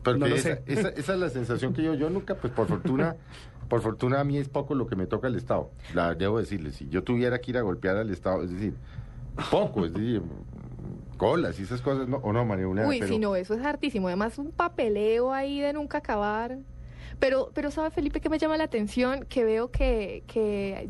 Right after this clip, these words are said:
Speaker 3: yo, y me imagino que así como Felipe, todos los integrantes de Techo tienen algo muy bonito y es ganas. Y
Speaker 1: Ah, no,
Speaker 3: no,
Speaker 1: es que sin
Speaker 3: y
Speaker 1: ganas
Speaker 3: no,
Speaker 1: no.
Speaker 3: claro, ganas, entusiasmo, muy buena actitud y además se nota que no les gusta la palabra no.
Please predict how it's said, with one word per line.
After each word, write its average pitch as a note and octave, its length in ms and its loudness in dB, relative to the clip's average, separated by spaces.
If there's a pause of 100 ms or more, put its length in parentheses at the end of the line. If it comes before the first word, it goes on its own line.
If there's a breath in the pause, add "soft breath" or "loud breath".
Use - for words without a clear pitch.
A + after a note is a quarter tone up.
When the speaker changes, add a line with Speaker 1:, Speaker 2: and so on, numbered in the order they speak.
Speaker 3:
yo, G#3+ 240 2
y A#3 140 2
me A3 100 4
imagino G#3+ 440 0
que C4 100 -2
así A#3 220 2
como A#3+ 260 2
Felipe, G#3 500 0 (300 loud breath)
todos B3 180 4
los C4+ 140 0
integrantes G#3 440 0
de A#3+ 100 2
Techo G3+ 260 -4
tienen A3+ 240 2
algo A3+ 200 2
muy A#3+ 100 2
bonito A#3 320 0
y A#3+ 100 4
es A3+ 180 0
ganas. C#4 380 0 (1300 loud breath)
Y C4+ 140 4
Speaker 1:
Ah, B3 60 6
no, A#3+ 100 4
Speaker 3:
no, A#3+ 160 2
Speaker 1:
es - 0 -
que A#3 60 -4
sin - 100 -2
Speaker 3:
y - 60 2
Speaker 1:
ganas C4 160 2
Speaker 3:
no, D4 360 0
Speaker 1:
no. C#4+ 60 -2
Speaker 3:
claro, B3+ 360 0
ganas, C4+ 500 -2
entusiasmo, C4 840 -2 (340)
muy B3+ 280 4
buena D4 220 0
actitud D4 480 0
y B3+ 100 2
además A3 400 0 (140)
se D4 180 2
nota C#4+ 300 0
que D#4 120 -2
no B3 160 4
les G#3+ 160 2
gusta B3+ 300 -4
la C#4 120 -2
palabra G#3 380 0
no. B3 240 2